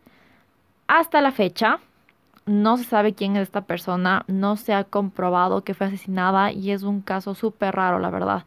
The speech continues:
Aparte, hay tan poquita información que es difícil seguirle el hilo, pero de lo que me enteré es que aparentemente esta práctica no es algo raro, o sea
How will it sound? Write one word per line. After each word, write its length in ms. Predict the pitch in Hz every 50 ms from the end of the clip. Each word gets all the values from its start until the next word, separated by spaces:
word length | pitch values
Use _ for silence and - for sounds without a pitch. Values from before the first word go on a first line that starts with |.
| - - - - - - - - -
Aparte, 560 | - - - 247 247 254 247 - 262 240 - -
hay 160 | - 233 247
tan 240 | 247 - 262 277 269
poquita 300 | 285 262 - 226 - 254
información 640 | 247 240 226 208 185 190 180 180 - 220 220 220 208
que 80 | 220
es 80 | 214 208
difícil 360 | - 208 - - 202 220 202
seguirle 520 | - 214 190 170 190 196 190 196 208 202 -
el 200 | - 180 180 180
hilo, 340 | 180 175 180 190 220 262 - - - - - - - - _ _ _ _ -
pero 440 | 247 233 233 233 226 220 220 185
de 100 | 226 233
lo 140 | 226 226 226
que 100 | - 233
me 80 | 214 214
enteré 360 | 214 208 220 220 226 240 247
es 120 | 262 262
que 320 | - - 226 214 208 208 - -
aparentemente 760 | 214 196 226 226 233 240 254 240 226 226 233 233 - 233 220
esta 200 | 233 - 233 214
práctica 480 | - 208 208 220 - 233 - - 208
no 100 | 190 190
es 80 | 196 196
algo 280 | 208 202 196 190 190 185
raro, 380 | - 185 180 180 202 214 220 - - _ _ _ - -
o 60 | 202
sea 540 | 180 - - 190 190 202 202 196 - 190 -